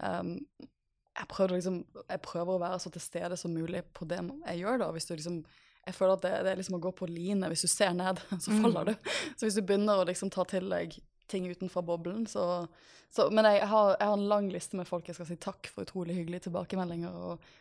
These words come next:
Speaker 1: mange fra Venstre-medlemmer, så det har vært, det har virkelig bety-, betydd utrolig mye da.
Speaker 2: Vi har jo alle ventet oss til å se deg masse på T V, som den største selvfølgelighet, eh, forklarer oss, eh, amerikansk politikk og, og amerikanske valg. Men du kom jo litt sånn inn fra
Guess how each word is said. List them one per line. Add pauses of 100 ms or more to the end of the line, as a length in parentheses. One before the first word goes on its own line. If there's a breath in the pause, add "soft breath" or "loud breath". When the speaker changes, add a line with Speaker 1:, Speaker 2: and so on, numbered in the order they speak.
(120 soft breath)
Speaker 1:
mange (220)
fra
Venstre-medlemmer,
så
det
har
vært,
det
har
virkelig
bety-,
betydd
utrolig
mye
da. (720 loud breath)
Speaker 2:
Vi
har
jo
alle
ventet
oss
til
å
se
deg
masse
på
T
V,
som
den
største
selvfølgelighet,
eh,
forklarer
oss,
eh,
amerikansk
politikk
og,
og
amerikanske
valg. (400 loud breath)
Men
du
kom
jo
litt
sånn
inn
fra